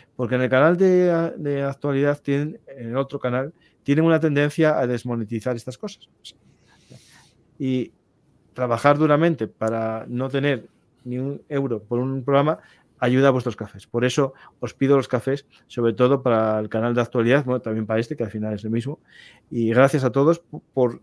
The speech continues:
dar, mm, a cambio de poco, porque tenéis lo mismo que el resto de gente que escucha el programa. Solamente en podcast escucháis un poco antes los programas.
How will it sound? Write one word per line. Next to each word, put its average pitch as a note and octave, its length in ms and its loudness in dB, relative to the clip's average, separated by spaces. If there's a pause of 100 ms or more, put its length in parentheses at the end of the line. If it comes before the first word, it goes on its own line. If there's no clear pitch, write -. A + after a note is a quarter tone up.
dar, C#3+ 440 4 (1160)
mm, C3 340 -8 (220)
a A#2+ 100 -10
cambio C#3+ 300 4
de C3 120 2
poco, F3+ 440 -6
porque B2 400 -2 (340)
tenéis D3 300 4
lo D#3+ 100 6
mismo D#3 380 2
que - 80 -6
el A#2 100 -2
resto B2+ 360 -4
de A#2 160 -2
gente C3+ 300 -4
que B2 60 -4
escucha B2 320 -6
el A2 60 -2
programa. A#2+ 380 -2 (340)
Solamente D3 760 2
en A2 120 -6
podcast C#3+ 420 -2
escucháis C3 400 -6
un C3+ 100 -6
poco C3 220 -2
antes C3+ 200 -2
los A#2 100 -6
programas. A2 400 -8